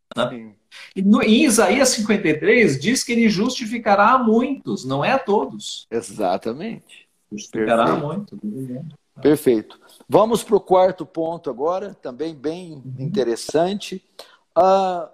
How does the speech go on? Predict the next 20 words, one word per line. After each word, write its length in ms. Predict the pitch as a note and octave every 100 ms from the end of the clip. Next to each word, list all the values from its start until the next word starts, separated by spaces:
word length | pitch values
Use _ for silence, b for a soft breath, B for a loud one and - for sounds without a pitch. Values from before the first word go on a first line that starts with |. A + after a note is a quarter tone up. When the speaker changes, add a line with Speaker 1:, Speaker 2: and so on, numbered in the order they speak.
| -
Speaker 2:
o 120 | D#3
quarto 600 | - - A#3+ B3+ B3 F#3
ponto 420 | - E3+ E3+ D#3
da 120 | C3+ C3
tulipe, 720 | C#3+ B2+ D#3+ A3 - C#3+ - _ _ _ _
ah, 640 | C#3 C#3+ D3 D3 C#3+ C#3 B2
significa 1160 | - E3+ E3 E3+ - F3+ D#3+ - D#3+ D3+ C3+
graça 1000 | B2+ A#2+ F3 G3+ A#3 A#3 - - G#3+ A3 -
irresistível. 1040 | G#3 F#3+ E3+ F3 E3+ - - A2 G#2 G#2+ b b b
Por 160 | F#3+ G#3+
graça 520 | F#3 B3 B3+ A#3 A3
Speaker 1:
Uhum. 140 | G#3+ -
Speaker 2:
irresistível 840 | D#3 D#3+ F3 - - A3 F#3+ F3+
ou 100 | F3+
chamada 480 | - E3+ C#3+ D#3+ D#3
eficaz, 500 | D3 C#3+ - E3 E3
nós 160 | E3+ D#3
entendemos 580 | F3+ E3+ E3 F3+ F#3+ D#3
o 60 |
quê? 380 | E3 - B2 -